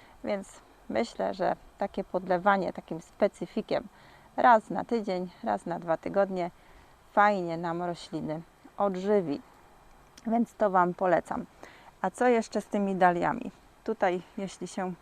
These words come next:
przyjrzycie, to zobaczycie też dalię przy płotku.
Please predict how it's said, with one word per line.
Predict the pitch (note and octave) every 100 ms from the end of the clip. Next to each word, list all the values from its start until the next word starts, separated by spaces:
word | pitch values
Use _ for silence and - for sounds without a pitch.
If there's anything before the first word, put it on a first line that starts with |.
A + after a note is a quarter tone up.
| -
przyjrzycie, | - F#3 F3 E3+ G3+
to | G#3 F#3+
zobaczycie | E3+ E3 - G3 G3+ F#3+ - - - - -
też | - G3+
dalię | F3+ F3 E3 E3 E3+ F3 - - -
przy | - G#3
płotku. | - G3+ F#3 - -